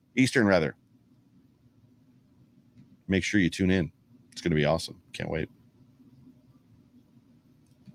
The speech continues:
Daniel Frederick says, "Who is your current wide receivers that make the roster?" This is tough. <sighs> And the reason, the reason for me that this is tough is because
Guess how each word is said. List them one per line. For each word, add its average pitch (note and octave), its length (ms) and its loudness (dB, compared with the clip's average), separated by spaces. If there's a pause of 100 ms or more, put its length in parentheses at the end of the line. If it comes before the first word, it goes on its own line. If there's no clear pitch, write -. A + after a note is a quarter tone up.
(720)
Daniel B2 220 6
Frederick C3+ 280 4
says, C3 200 2
"Who D#3 280 6
is C#3+ 220 6
your A#2 220 6
current D3 400 2
wide B2 220 6
receivers B2+ 340 2
that G#2+ 100 2
make A2 140 4
the G2 80 2
roster?" F2+ 380 6
This A2+ 240 4
is B2 80 2
tough. - 420 2 (1900)
<sighs> - 60 -6 (420)
And A2+ 120 6
the A#2 80 6
reason, D3 520 6 (240)
the A#2+ 120 6
reason C#3+ 400 6
for D3 140 2
me B2+ 200 8
that A#2 140 4
this G#2+ 200 2
is G2 100 -2
tough G2+ 280 2
is F#2 100 0
because G2 340 0